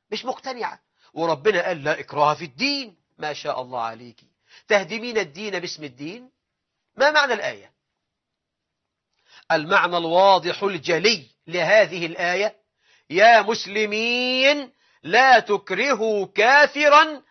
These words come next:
على الدخول في الإسلام. ده المعنى،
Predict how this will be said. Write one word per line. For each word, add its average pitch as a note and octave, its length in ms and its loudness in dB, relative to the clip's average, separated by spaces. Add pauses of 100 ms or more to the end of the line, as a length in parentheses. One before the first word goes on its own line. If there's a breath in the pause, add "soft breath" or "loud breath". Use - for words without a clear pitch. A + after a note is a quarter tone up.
(140)
على G#3 280 6
الدخول A3 800 0
في D#4+ 120 -2
الإسلام. C#4 500 0 (1300)
ده D#3 80 -10
المعنى، E3+ 420 -4